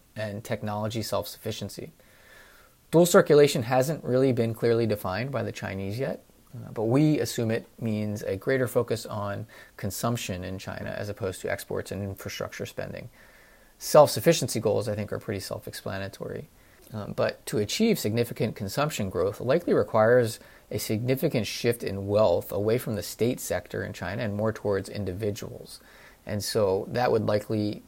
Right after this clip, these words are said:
be, spur more imports, which would be a good thing for China and the U S, right? That would have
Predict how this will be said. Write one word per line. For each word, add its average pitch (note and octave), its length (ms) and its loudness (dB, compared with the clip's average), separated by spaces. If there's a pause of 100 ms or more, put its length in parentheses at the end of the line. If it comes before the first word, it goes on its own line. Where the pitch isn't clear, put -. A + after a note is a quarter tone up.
be, A2+ 180 -2
spur A#2+ 400 4
more A2 320 0
imports, G3+ 560 -2
which A#2 180 -4
would A#2 100 2
be A2+ 100 4
a G#2 40 2
good C3+ 280 0
thing C#3 200 0
for A#2+ 140 -2
China A#2+ 420 -2
and C#3 220 -2
the G#2 60 -2
U F#2+ 240 0
S, C#3 320 -4
right? G#2+ 180 2
That G#2+ 80 2
would G#2 140 2
have A2 180 -4